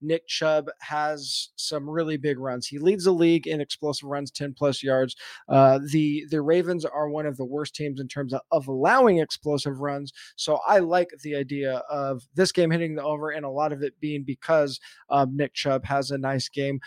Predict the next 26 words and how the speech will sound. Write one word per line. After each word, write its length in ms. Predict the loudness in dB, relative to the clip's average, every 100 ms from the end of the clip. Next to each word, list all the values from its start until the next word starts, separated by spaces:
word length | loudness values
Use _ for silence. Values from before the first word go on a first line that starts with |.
| -2 6
Ravens 340 | 8 8 0
defense, 540 | 0 0 0 -2 -2 0
everybody 420 | 0 2 2 2
talks 300 | 2 2 0
about 240 | 0 -2 0
their 80 | -4
secondary, 520 | -4 -4 -2 -2 -2
but 140 | -2
they've 200 | -2 0
kind 180 | 2 0
of 100 | 0
been 260 | -2 -2 -4 -4
a 80 |
mess 240 | 0 0 0
all 240 | 0 0
over 140 | 0 -4
the 60 |
place. 240 | -4 -2 0
How 60 |
you, 160 | 0 2
how 100 | 0
you 120 | 0
feeling 220 | -2 -4
about 180 | -2 -4
Chubb 200 | -4 -6
there? 180 | -8